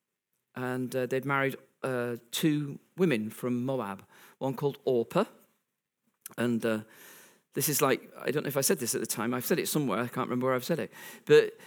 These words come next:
um, Orpah is what Oprah Winfrey's parents wanted to call her. It's so close. <laughs> Um, but when Dad went to the register office, just switched so it became Oprah instead of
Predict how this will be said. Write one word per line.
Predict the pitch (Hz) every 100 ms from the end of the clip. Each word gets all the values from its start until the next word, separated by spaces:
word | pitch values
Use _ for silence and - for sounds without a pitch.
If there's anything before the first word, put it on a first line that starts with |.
| - -
um, | 139 139 139 139 139 - _ _
Orpah | - 196 190 - 113 156 151 - _ _ _
is | 147 135
what | 147 147 - -
Oprah | 170 185 - 156 -
Winfrey's | 131 165 160 - 139 127
parents | - - 190 156 87 117 139 - - - _ _
wanted | 139 135 143 -
to |
call | - 180 170 123
her. | 107 101 104 _ _ _ _ _ _ _ _ _ _ _ _ _ -
It's | -
so | - - 202 214
close. | - 190 - - - -
<laughs> | - - - 403 403 - - - - - - - - - - - -
Um, | 143 139
but | 151
when | 170 190 180 160
Dad | 202 180 160
went | 165 151
to | - 147 139
the | 139
register | 156 147 - 139 120 120
office, | 120 - 107 - -
just | 131 113 - _ -
switched | - 151 - -
so | - 120
it | 67
became | 123 123 117
Oprah | 156 147 - 135 120
instead | 127 -
of | 117